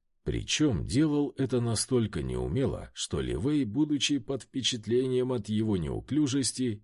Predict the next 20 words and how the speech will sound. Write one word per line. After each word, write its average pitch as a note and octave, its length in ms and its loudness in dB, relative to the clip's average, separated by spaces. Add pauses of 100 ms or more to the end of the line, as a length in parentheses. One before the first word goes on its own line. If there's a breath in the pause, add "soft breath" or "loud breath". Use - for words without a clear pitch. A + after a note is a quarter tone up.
не C#2 220 0
сразу D2 520 0
заметил C#2 640 -2
черную C#3+ 520 0
дымку C3 500 0
на G#2+ 220 2
занесенном B2+ 840 0
для A#2 200 4
удара A#2 420 2
кулаке. B2+ 680 0 (320)
А D#2+ 140 -6
когда G2 480 -2
он C#3+ 160 -2
все-таки C3 580 -2
ее B2+ 260 2
заметил, - 720 -2
стало D3+ 520 -4
уже B2+ 340 2
слишком A2 760 0
поздно. F2+ 600 -4